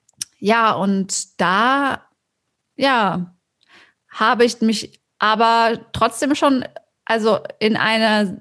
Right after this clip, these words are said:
bewussteren, in einem bewussteren Umgang mit, mm, sag ich mal eher, ich will, möchte es eher so eine Art Existenz, äh, Existenzsicherung nennen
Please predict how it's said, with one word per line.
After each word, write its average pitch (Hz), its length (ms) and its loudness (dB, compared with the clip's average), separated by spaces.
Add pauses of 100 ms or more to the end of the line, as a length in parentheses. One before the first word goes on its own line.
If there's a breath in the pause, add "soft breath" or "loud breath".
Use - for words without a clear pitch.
bewussteren, 285 1080 2 (420 loud breath)
in 220 80 0
einem 214 180 4
bewussteren 262 800 2
Umgang 269 580 2
mit, 247 320 -2 (160)
mm, 226 340 -2
sag 220 180 0
ich 208 60 2
mal 233 180 2
eher, 220 180 4
ich 208 120 -6
will, 220 220 2
möchte 226 340 2
es 202 80 -4
eher 208 240 2
so 202 60 0
eine 214 200 2
Art 202 260 -2 (500 loud breath)
Existenz, 214 800 -4 (1120)
äh, 220 400 2
Existenzsicherung 240 1300 0
nennen 226 360 4